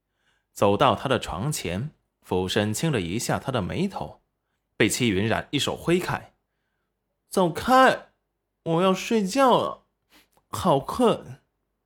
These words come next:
裴元君被他带着娇软的身影勾住了心神，根本就不想走了，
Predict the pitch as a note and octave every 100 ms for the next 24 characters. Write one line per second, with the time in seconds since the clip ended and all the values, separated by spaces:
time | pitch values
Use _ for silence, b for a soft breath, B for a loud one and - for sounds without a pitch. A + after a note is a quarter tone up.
0 | _ _ _ _ _ _ - F#2+ F#2+ G2
1 | G#2+ B2+ C3 G2+ A#2 A#2+ A#2+ F#2 - C#3
2 | D3+ C#2+ F2 - D3 A#2+ - - F3 G3
3 | F3 D2+ - D3 D3+ - B2+ - _ _
4 | - G#3+ G3+ F#2+ - - G3+ F#3 A#2+ C3
5 | G3+ D#3+ - - G2 C#3